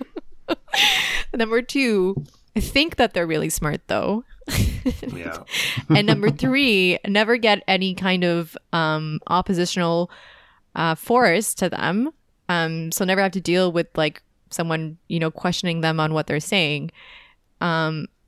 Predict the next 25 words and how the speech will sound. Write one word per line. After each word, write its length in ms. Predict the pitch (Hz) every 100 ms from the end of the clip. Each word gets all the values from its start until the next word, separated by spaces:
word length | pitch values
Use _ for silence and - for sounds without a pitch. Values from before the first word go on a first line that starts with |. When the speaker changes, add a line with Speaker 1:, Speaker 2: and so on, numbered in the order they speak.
| -
Speaker 1:
and 140 | 190
so 120 | 196 190
that 180 | 180 - -
they 100 | 208
just 200 | 208 214
make 160 | 202
decisions 360 | 196 202 185 175
and 120 | 170
they 80 | 165
think 180 | 180 165
they're 160 | 156
right. 260 | 147 - - _ _ - _
So, 320 | - 175 156
and, 200 | - 165 -
and, 160 | 175
like, 260 | 175 170 - _ - - _ _ _ _ - _ _ -
like, 180 | 175
no 120 | 185 185
one 140 | 185
ever 160 | 170 170
questions 420 | 180 175 170 156
what 140 | 160
they 100 | 165
do 220 | 160 165 151
or 180 | 151